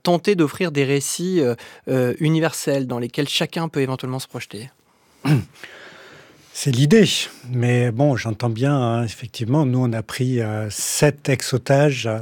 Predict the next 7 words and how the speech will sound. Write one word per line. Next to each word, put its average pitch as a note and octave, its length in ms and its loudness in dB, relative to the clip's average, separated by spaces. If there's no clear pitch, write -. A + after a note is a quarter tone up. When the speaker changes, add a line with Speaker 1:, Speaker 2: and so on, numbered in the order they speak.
Speaker 2:
dans A2+ 340 -2
un A#2+ 60 2
couloir B2 280 0
du A2+ 80 -4
Bataclan, B2+ 640 -2
qui, A2+ 1200 -4
et C3+ 320 0